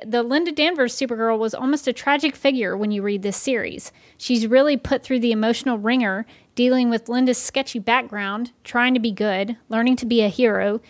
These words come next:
getting too proud at one point, and possibly leading to the death of a phony faith healer, and finally getting redemption. This was a Linda who never really knew if she was good, never knew if she was worthy of the S shield.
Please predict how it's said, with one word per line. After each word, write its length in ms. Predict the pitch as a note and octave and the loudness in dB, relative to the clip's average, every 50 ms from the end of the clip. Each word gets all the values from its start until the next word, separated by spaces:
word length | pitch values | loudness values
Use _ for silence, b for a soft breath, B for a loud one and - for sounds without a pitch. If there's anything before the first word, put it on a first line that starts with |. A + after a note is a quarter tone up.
| b b b b - | b b b b 2
getting 260 | - A#3+ B3+ B3 A#3 | 4 4 4 4 2
too 180 | - - D#4+ C#4+ | 2 0 -2 -2
proud 340 | - - C#4 C4+ C4 B3+ | 0 2 4 4 6 4
at 80 | A3+ G#3 | 2 0
one 200 | G#3 G3+ G3 F#3+ | -2 -4 -6 -6
point, 340 | F#3+ - G3+ G3+ G#3 G#3+ - | -6 -4 -4 -4 -4 -4 -4
and 140 | - A3+ G#3+ | -6 -6 0
possibly 520 | - C#4 D4 C#4+ - C#4 A#3 A#3+ B3 A#3+ | 2 2 4 4 2 0 2 2 0 0
leading 380 | A#3 - A3+ B3 C#4 C#4 D4 C#4 | 0 0 0 2 2 4 4 2
to 120 | C4+ - C4+ | 2 0 0
the 120 | A3 A3 | -2 0
death 300 | F#3+ - G#3+ G#3 G#3+ - | 2 2 2 2 0 0
of 100 | - G#3+ | -2 -4
a 60 | G#3 | -4
phony 360 | G3 - - A3+ A#3 B3 C4 B3 | -4 -4 -2 0 2 2 2 2
faith 320 | - C#4+ D#4+ E4 - - | 2 2 2 2 0 -6
healer, 500 | - - A#3 G#3 G3+ G3+ G3 G3+ A3+ A#3+ B B B B B B - | -10 -8 -6 -4 -2 -2 -2 -4 -4 -6 B B B B B B -6
and 180 | A#3 A#3 A#3 | -4 -4 0
finally 380 | A#3 C4+ C#4 C#4+ D4+ D4 D4 C#4+ | 2 2 4 4 4 2 0 0
getting 300 | A3+ A3+ G#3+ A3 A3 A3 | 0 -2 -2 -2 -4 -4
redemption. 500 | G#3+ G#3 A3 G#3+ G#3+ G#3 - - - C4+ - b b b b b b b b b - | -4 -4 -4 -4 -4 -6 -8 -10 -14 -16 -18 b b b b b b b b b 2
This 180 | B3+ - - | 2 2 2
was 160 | C#4 C4 B3+ B3 | 2 0 2 2
a 140 | B3 A#3 | 0 0
Linda 380 | A3 A3+ C4+ C#4+ D4 C#4 B3+ - - | 0 0 0 2 2 2 0 0 0
who 140 | B3+ B3 B3 | 0 2 2
never 340 | A#3+ B3 C#4+ F4 G4+ E4+ | 4 4 2 2 0 0
really 280 | C#4 C#4+ D4+ D#4+ D4 C4 | -2 0 0 0 0 0
knew 200 | B3+ B3+ B3+ C4 | 0 0 0 0
if 140 | B3+ A#3 A#3 | 0 -2 -4
she 180 | - - B3 | -6 -8 -6
was 160 | A3+ A3+ G#3 - | -4 -6 -6 -6
good, 380 | - G#3+ G#3 F#3+ - - F#3 b b b b b b - | -6 -4 -4 -4 -6 -8 -10 b b b b b b -2
never 280 | A3 A#3 B3 B3+ C4+ | 0 0 2 2 2
knew 180 | B3 A#3+ B3+ C4+ | 2 4 4 2
if 80 | B3+ | 2
she 180 | - - - B3+ | 0 -2 -2 -2
was 160 | A3+ G#3+ F#3+ | -2 -2 0
worthy 400 | F#3+ G#3 A3 A#3 A3+ B3 B3 A#3 | 0 0 2 2 2 2 2 2
of 80 | A3+ G#3 | 2 0
the 160 | A#3 A3 G3+ | 0 -2 -2
S 140 | G3+ F3+ - | -4 -6 -8
shield. 380 | - - G#3 - - - - | -10 -10 -12 -12 -12 -14 -16